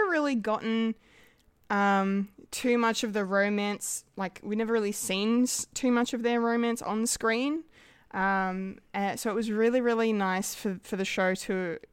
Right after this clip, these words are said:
you know, finally go all in on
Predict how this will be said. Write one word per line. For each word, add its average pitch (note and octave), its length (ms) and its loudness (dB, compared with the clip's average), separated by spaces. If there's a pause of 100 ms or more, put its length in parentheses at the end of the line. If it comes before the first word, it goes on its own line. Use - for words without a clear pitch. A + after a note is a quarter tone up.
you G3 120 -6
know, F3 120 -4
finally F#3 540 -2
go F3 380 0 (540)
all G#3+ 340 6
in F#3+ 440 -4 (340)
on F3+ 480 -2